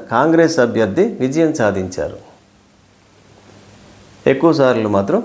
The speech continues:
కాపు సామాజిక వర్గమే విజయం సాధిస్తూ ఉంటారు. అయితే ఈ రెండు వేల ఇరవై నాలుగు వచ్చేటప్పటికి ఈ నిమ్మల రామానాయుడు గారి మీద పాలకొల్లు అసెంబ్లీ నియోజకవర్గంలో వ్యతిరేకత లేదు.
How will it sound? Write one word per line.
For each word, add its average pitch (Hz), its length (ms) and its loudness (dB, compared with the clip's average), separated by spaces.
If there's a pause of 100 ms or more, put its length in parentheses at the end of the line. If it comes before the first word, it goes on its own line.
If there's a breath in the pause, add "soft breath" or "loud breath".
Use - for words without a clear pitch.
కాపు 135 240 2
సామాజిక 113 380 0
వర్గమే 98 380 -2
విజయం 117 400 -4
సాధిస్తూ 85 440 -4
ఉంటారు. 85 500 -10 (1900 loud breath)
అయితే 165 220 4
ఈ 151 60 6
రెండు 147 240 4
వేల 135 600 2
ఇరవై 156 260 4
నాలుగు 156 360 4
వచ్చేటప్పటికి 123 800 0 (220)
ఈ 135 140 2
నిమ్మల 170 380 4
రామానాయుడు 139 540 2
గారి 113 200 -2
మీద 113 200 -2 (380)
పాలకొల్లు 151 540 2
అసెంబ్లీ 127 440 0
నియోజకవర్గంలో 107 800 0
వ్యతిరేకత 156 520 0
లేదు. 101 320 -2